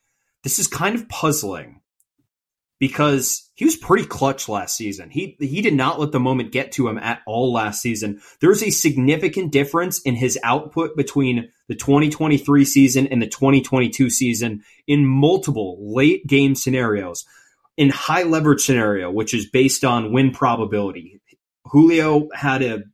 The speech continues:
an O P S of a little bit o-, over seven fifty, but it was above league average, one twelve O P S plus last year in those leverage situations. Uh, it has been a six hundred O P S this season, hitting one seventy-seven with just one home run in high leverage spots.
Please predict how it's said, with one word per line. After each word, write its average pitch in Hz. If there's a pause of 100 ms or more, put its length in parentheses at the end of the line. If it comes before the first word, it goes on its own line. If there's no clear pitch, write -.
(440)
an 123
O 143
P 143
S 135
of 113
a 131
little 170
bit 175
o-, 143
over 147
seven 147
fifty, 135
but 127
it 123
was 113
above 127
league 127
average, 104
one 131
twelve 135
O 123
P 123
S 110
plus 113
last 110
year 104 (320)
in 127
those 117
leverage 107
situations. 104
Uh, 101 (100)
it 117
has 110
been 107
a 107
six -
hundred 120
O 107
P 107
S 98
this 104
season, 104 (240)
hitting 135
one 123
seventy-seven 110
with 107
just 117
one 123
home 120
run 107
in 107
high 107
leverage 101
spots. -